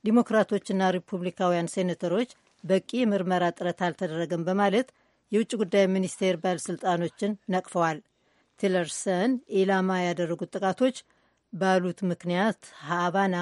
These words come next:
ሀቫና ያሉ የአሜሪካ ዲፕሎማቶችና ሌሎች የጆሮ መደፈን፣ የማዞር፣ የማቅለሽለሽና የድካም ስሜት እየተሰማቸው ነው። ኪዩባ ይህን ለማስከተል ያደረኩት ነገር የለም ስትል አስተባብላለች።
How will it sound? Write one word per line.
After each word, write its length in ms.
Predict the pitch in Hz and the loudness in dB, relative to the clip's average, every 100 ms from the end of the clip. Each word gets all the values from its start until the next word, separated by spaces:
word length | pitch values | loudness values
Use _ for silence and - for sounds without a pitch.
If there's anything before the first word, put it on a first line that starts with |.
| 185 214 190 202 | -4 -4 -8 -2
ሀቫና 360 | 180 185 185 180 | 2 4 4 2
ያሉ 300 | 180 165 180 240 | 0 -2 -2 0
የአሜሪካ 500 | 214 175 175 170 190 | 2 2 0 -2 -4
ዲፕሎማቶችና 760 | 175 - 180 170 - 175 - 185 240 - _ _ _ | -4 -2 -2 -2 -4 -8 -4 0 0 -2 _ _ _
ሌሎች 520 | 190 208 185 190 233 - - _ _ _ - | 4 4 4 2 0 -6 -18 _ _ _ 0
የጆሮ 360 | 190 175 202 196 | 0 4 4 4
መደፈን፣ 540 | 185 156 175 202 247 | 2 0 -2 0 0
የማዞር፣ 580 | 233 185 180 175 165 190 | 2 2 2 0 0 -2
የማቅለሽለሽና 800 | 202 180 175 185 - 175 - 190 214 254 _ _ _ - | 0 -2 -4 -6 -4 -4 -2 0 0 0 _ _ _ 0
የድካም 420 | 208 226 - 202 | 2 2 2 0
ስሜት 420 | 190 196 185 202 202 | 0 -2 0 -2 -2
እየተሰማቸው 760 | 196 175 - 180 170 165 185 | -4 -2 -4 -2 -2 -4 -4
ነው። 180 | 170 165 156 _ _ _ _ | -4 -4 -8 _ _ _ _
ኪዩባ 220 | - 190 180 180 226 | -4 0 2 0 0
ይህን 440 | 214 180 120 170 226 233 - 202 | 0 0 0 0 2 0 -6 -2
ለማስከተል 1160 | 180 170 170 214 180 180 - 180 160 - 165 | 0 0 -2 -4 -2 -4 -4 -6 -6 -8 -6
ያደረኩት 520 | 160 165 170 175 - - | -4 -4 -4 -4 -6 -4
ነገር 240 | 175 175 | -2 -2
የለም 300 | 170 165 165 | -4 -4 -8
ስትል 320 | - 180 220 233 - _ | -8 -4 -4 -4 -8 _
አስተባብላለች። 840 | 220 - 185 170 156 165 156 170 | -6 -4 -4 -4 -6 -10 -10 -14